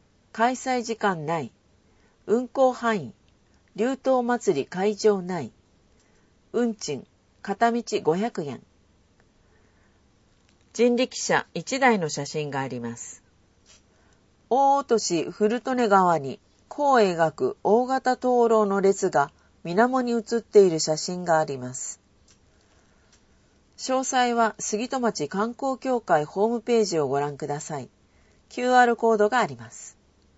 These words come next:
問い合わせ、杉戸町観光協会、杉戸町商工会内、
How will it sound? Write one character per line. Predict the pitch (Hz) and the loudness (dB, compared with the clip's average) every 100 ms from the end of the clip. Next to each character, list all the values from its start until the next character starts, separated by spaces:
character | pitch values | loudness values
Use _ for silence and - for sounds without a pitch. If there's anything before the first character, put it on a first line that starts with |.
| _ _ _ _ _ _ _ _ _ _ _ _ _ | _ _ _ _ _ _ _ _ _ _ _ _ _
問 | 226 233 | 4 6
い | 233 | 6
合 | |
わ | 220 214 | 4 0
せ、 | 196 180 - _ _ - | -2 -4 -6 _ _ -10
杉 | - 226 269 | -4 -2 2
戸 | 262 | 2
町 | 220 - 143 - | 2 -2 -6 -6
観 | - 233 | -4 -4
光 | 254 262 254 | 0 2 2
協 | - 240 | 6 6
会、 | 185 131 127 - _ _ _ _ _ | 6 0 -6 -12 _ _ _ _ _
杉 | - 226 247 | -10 -6 -2
戸 | 254 | 0
町 | 233 190 156 | 0 -2 -6
商 | - 208 | -2 0
工 | - 220 | 4 4
会 | 214 175 156 | 4 0 0
内、 | 143 135 | -4 -6